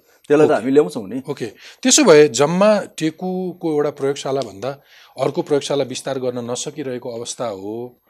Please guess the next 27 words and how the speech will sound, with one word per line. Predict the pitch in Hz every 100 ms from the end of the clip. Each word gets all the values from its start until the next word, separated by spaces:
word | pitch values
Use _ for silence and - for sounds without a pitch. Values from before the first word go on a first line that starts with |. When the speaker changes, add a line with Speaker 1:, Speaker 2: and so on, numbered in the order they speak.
| _
Speaker 1:
हामी | 113 151
त्यो | 151
सोचिरहेका | 156 147 156 127 113
छौँ। | 101
Speaker 2:
भने | -
त |
Speaker 1:
खास | 123 135
गरेर | 123 120 120
Speaker 2:
हामी | 110 104
त |
Speaker 1:
जुन | 135 117 113 110 _ _
डब्ल्युएचओले | 117 120 117 107 113 107
हामीलाई | 92 95 113 110 104
तिमीहरूको | 101 110 104 101 101
क्यापासिटी | 120 101 107 98
इन्हान्स | 113 110 107 104 113
गर्नु | 113 107
म | 101
सपोर्ट | 104 110 113 101
गर्छु | 98 98 95
भनेको | 92 95
छ, | 110
अरूले | 117 107 104
गर्छु | 101 92 110
भन्-, | 98 - _ - 92 -
भन्नुभएको | 107 104 92 90
छ। | 127